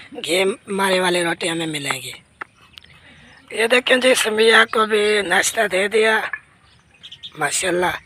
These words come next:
समिया खा भी रही है। हाँ, समिया खा रही हो? नाश्ता कर रही हो?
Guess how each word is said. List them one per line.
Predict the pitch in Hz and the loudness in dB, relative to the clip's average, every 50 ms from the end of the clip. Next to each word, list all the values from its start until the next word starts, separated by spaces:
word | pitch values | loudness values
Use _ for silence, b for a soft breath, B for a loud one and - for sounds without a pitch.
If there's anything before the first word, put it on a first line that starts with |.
| - - - - _ - | -18 -20 -20 -20 _ -12
समिया | - - - 175 175 175 180 | -12 -10 -6 -2 2 2 2
खा | 170 - - 156 156 170 190 | 2 0 0 2 2 2 2
भी | 202 208 | 2 0
रही | 196 196 196 190 185 | 2 2 0 0 2
है। | 185 185 - - - - - - - - - - - - _ - - - | 0 -2 -2 -4 -8 -12 -16 -20 -20 -20 -20 -20 -20 -20 _ -20 -18 -12
हाँ, | - 190 - | -6 -4 -2
समिया | - - 214 214 220 220 233 247 240 | 0 0 0 4 6 8 8 8 8
खा | - - 208 196 202 | 6 6 6 6 8
रही | 240 302 311 339 | 8 8 8 10
हो? | 339 330 - - - - - 294 311 330 339 330 - 277 320 339 320 302 311 302 - - - - 208 214 - - 226 - 220 - - | 8 8 6 2 -4 -6 -8 -16 -18 -16 -16 -18 -20 -20 -20 -20 -20 -20 -20 -20 -20 -20 -20 -20 -20 -20 -20 -20 -20 -20 -16 -8 -2
नाश्ता | - - - - - 285 277 | 0 2 2 2 4 4 2
कर | - - - - 403 | 4 2 2 4 8
रही | 392 403 403 403 | 10 12 12 12
हो? | 415 403 | 12 8